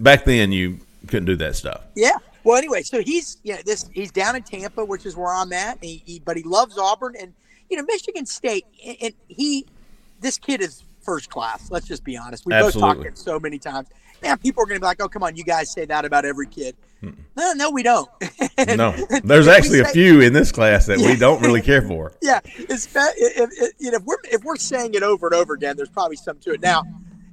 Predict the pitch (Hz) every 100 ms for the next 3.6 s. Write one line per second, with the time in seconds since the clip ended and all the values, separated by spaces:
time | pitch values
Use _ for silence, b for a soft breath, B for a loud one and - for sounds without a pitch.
0 | _ 170 160 156 151 _ _ _ _ _
1 | - 180 151 143 - 175 175 202 208 202
2 | 180 196 208 196 196 185 208 - 185 180
3 | 180 180 175 175 170